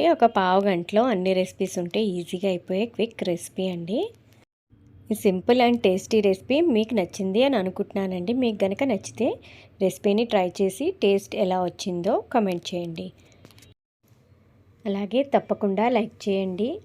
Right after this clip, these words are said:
అలాగే ఫ్రెండ్స్‌కి, రిలేటివ్స్‌కి చెప్పి సబ్స్క్రైబ్ కూడా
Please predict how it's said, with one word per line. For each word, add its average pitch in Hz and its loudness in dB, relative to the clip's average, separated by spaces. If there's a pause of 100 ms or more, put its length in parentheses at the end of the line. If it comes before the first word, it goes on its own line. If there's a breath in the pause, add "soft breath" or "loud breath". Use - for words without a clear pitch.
అలాగే 202 2
ఫ్రెండ్స్‌కి, 208 0
రిలేటివ్స్‌కి 196 -2
చెప్పి 202 -8 (480 loud breath)
సబ్స్క్రైబ్ 196 0
కూడా 190 -4